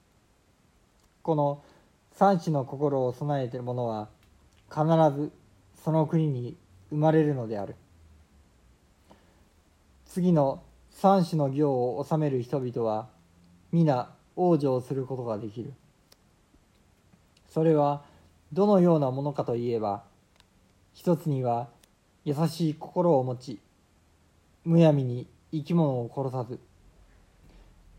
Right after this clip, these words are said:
いろいろな戒を守って修行する者。二つには、大乗の経典を口に唱える者。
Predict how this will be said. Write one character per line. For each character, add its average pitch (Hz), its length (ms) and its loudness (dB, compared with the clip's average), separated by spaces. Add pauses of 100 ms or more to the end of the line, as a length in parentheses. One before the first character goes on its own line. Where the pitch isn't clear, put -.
(120)
い 156 80 2
ろ 185 160 6
い 180 40 4
ろ 180 120 4
な 170 160 4
戒 170 300 2
を - 20 -2
守 127 240 -4
っ - 20 -8
て 113 400 -6 (440)
修 - 240 -8
行 139 240 4
す 131 160 -8
る 123 100 -4
者。 117 300 -10 (1800)
二 156 260 2
つ 156 120 -6
に 135 160 -2
は、 120 300 -4 (500)
大 160 260 8
乗 143 200 4
の 131 140 -2
経 156 260 0
典 139 280 -4
を 127 60 -6
口 - 220 -12
に 143 140 -2
唱 147 240 -2
え 139 40 2
る 131 100 -2
者。 107 300 -10